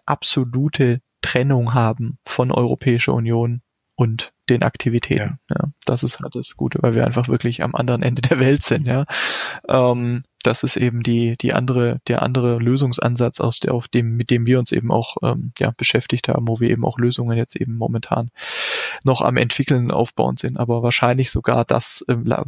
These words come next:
Speaker 1: das langfristig hier, ähm, doch präferieren werden im, im Verhältnis jetzt zur Schweiz sogar.
Speaker 2: Okay, ja.
Speaker 1: Einfach aus dem Grund, weil wir einfach eben, ja, wir natürlich schon ins Auge fassen müssen, dass, äh, mittelfristig sogar, dass die Schweiz eben uns hier auch,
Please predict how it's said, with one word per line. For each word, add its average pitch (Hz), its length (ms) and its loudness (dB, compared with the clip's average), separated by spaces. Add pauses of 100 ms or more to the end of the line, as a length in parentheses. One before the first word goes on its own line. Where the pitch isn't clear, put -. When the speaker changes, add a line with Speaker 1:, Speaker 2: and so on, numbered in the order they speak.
Speaker 1:
das - 220 0
langfristig 123 560 0
hier, 120 340 2
ähm, 117 340 -2
doch - 200 0
präferieren 123 560 2
werden 120 260 2
im, - 320 -2
im - 160 -4
Verhältnis - 540 0
jetzt - 220 -6
zur 120 100 -2
Schweiz - 320 -2
sogar. - 260 -8
Speaker 2:
Okay, 113 380 2 (240)
ja. 113 260 2 (1040)
Speaker 1:
Einfach 127 260 -2
aus 120 240 -2
dem 123 180 2
Grund, 120 220 0
weil 117 140 4
wir 117 140 4
einfach 117 340 -2
eben, 117 460 -4
ja, 113 260 2 (880)
wir 117 400 4
natürlich 120 440 0
schon 127 200 2
ins 123 160 0
Auge 120 240 0
fassen 123 320 -2
müssen, 127 420 2
dass, - 520 0
äh, 123 100 -2
mittelfristig 123 720 0
sogar, - 340 -2
dass - 240 -2
die - 120 -4
Schweiz - 360 0
eben 123 180 -2
uns 123 200 -2
hier - 200 0
auch, - 340 -4